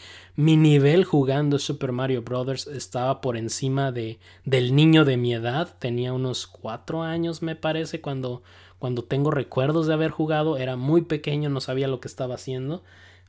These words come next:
ah, pero veía mucho a mis tíos, eh, jugar.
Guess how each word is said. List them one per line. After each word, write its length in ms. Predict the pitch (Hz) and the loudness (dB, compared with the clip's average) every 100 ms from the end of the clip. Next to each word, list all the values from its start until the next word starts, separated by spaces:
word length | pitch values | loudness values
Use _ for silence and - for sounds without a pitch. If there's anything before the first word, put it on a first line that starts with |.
| - | -12
ah, 640 | 131 123 123 120 120 120 - | -8 -6 -8 -8 -10 -10 -2
pero 220 | 143 160 | 2 6
veía 260 | 165 180 | 6 6
mucho 480 | 175 175 190 - 156 | 6 6 6 4 -2
a 260 | 147 127 123 | -2 -4 -2
mis 280 | 123 120 - | -4 -6 -2
tíos, 560 | 156 151 190 - - _ _ _ | 0 2 0 -6 -16 _ _ _
eh, 500 | - 123 120 113 113 110 | -8 -6 -6 -8 -10 -4
jugar. 460 | 127 120 151 175 | -2 0 0 -2